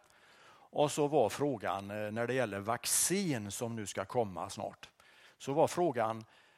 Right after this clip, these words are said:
fin-, kommer det att finnas privata aktörer som kommer att tillhandahålla vaccin så att man på det sättet kan köpa sig före i kön och få vaccinet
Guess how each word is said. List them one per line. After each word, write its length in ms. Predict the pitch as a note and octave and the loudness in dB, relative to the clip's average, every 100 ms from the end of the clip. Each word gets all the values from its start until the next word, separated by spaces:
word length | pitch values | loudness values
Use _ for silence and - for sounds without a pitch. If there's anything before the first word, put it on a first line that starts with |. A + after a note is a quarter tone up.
| _ | _
fin-, 260 | - E3+ C#3+ | -2 0 2
kommer 260 | E3 E3 | 2 2
det 60 | E3 | 2
att 80 | D#3+ | 2
finnas 440 | G3 D3+ B2 - | 0 0 0 0
privata 920 | - - E3+ F3 D3+ G3+ G#3 - D3 | -6 -2 2 4 4 4 4 2 0
aktörer 840 | - B2+ - - - A3 A#2 F#2+ - - _ _ _ _ _ _ | 0 -2 -4 -6 2 2 2 -2 -10 -20 _ _ _ _ _ _
som 500 | - B2+ A#2+ A#2+ A#2 | -2 0 2 0 0
kommer 240 | C3+ A#2+ | 0 2
att 120 | A2 | -2
tillhandahålla 880 | - A2 A#2+ A#2+ G2+ F#2+ G2+ F#2+ G2 | -2 -2 0 0 -2 -4 -4 -4 -6
vaccin 640 | F#2+ F#2+ - A2+ F2 F2+ _ - - - _ _ _ _ - | -6 -6 -6 -6 -10 -16 _ -20 -20 -20 _ _ _ _ -8
så 160 | A2 C3+ | 2 4
att 140 | B2 | 6
man 160 | B2+ B2 | 4 4
på 100 | C#3 | 2
det 220 | B2+ G#2 | 0 0
sättet 540 | - B2 - - G#2 - | 0 -2 -2 -8 -10 -4
kan 280 | A#2+ G#2+ - | -4 -4 -4
köpa 540 | - F3 D#3 - A2 | 0 2 2 2 0
sig 240 | - A#2 G#2 | 0 -2 -4
före 560 | - F3 E3+ A#2+ A2 | -2 2 4 4 0
i 120 | B2 | -8
kön 680 | - - F3 B3+ G#3+ F2 F2+ - _ _ _ _ _ _ _ _ - | -10 -4 -2 0 -2 -4 -12 -20 _ _ _ _ _ _ _ _ -6
och 180 | A#2+ | -4
få 180 | - B2 | 0 0
vaccinet 640 | G#2+ A2 - B2+ A2 G#2+ | 0 -2 -4 -4 -4 -6